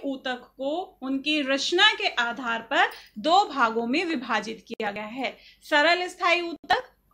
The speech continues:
और जटिल स्थायी ऊतक। आइए सबसे पहले सरल स्थायी ऊतक के बारे में जानते हैं।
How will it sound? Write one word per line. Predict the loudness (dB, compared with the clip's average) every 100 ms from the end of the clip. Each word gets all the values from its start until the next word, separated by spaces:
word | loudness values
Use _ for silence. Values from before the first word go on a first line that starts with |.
| 2
और | 4 4 2 -10 -12
जटिल | 2 4 6 2 2 -4
स्थायी | -8 -8 -8 -6
ऊतक। | -8 -10 -10 -12 _ _ _ 0 4
आइए | 4 4
सबसे | 0 -2 0 -4
पहले | 0 2 2 2 0 -2 _ _ _
सरल | 2 6 6 6 0
स्थायी | -4 -2 0
ऊतक | -2 -6 -8 -6
के | -4
बारे | -2 -4 -2
में | -2 -2 -4 _ _ -4
जानते | -2 -2 -4
हैं। | -12 -12 -14 -16